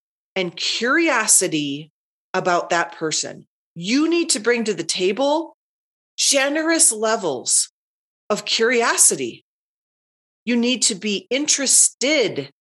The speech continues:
not interesting. Can we work on that? Can we be interested in others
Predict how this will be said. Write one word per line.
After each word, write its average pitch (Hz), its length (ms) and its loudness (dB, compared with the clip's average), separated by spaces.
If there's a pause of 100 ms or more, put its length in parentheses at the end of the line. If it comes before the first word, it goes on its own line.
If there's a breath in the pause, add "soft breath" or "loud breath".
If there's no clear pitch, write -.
not 233 300 -2
interesting. 208 1080 0 (1300)
Can 233 140 -2
we 233 120 0
work 294 320 0
on 233 200 0
that? 147 180 -2
Can 233 140 -4
we 277 100 0
be 254 120 -2
interested 285 760 0
in 240 200 -2
others 196 500 0